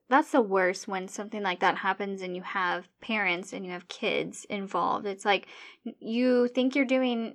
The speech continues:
this good thing while, by getting rid of one parent and you're gonna be the sole provider of this child. No, you, no, you're not gonna get away with it. You're gonna get caught.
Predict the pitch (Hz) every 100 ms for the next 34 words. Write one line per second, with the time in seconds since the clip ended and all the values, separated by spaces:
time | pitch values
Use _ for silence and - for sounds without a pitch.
0 | - 214 208 - 214 214 220 220 - 240
1 | 240 208 202 196 190 185 185 180 - -
2 | 202 190 185 185 180 185 208 220 202 196
3 | 196 196 190 202 208 226 226 196 190 -
4 | 190 190 190 190 202 202 196 185 190 -
5 | 214 - 208 202 208 185 185 202 196 196
6 | - - 196 226 262 269 277 202 214 -
7 | _ 220 240 - _ _ _ _ 254 311
8 | 339 262 262 277 302 254 247 254 302 302
9 | 262 214 202 - 262 269 277 269 262 220
10 | - 262 247 214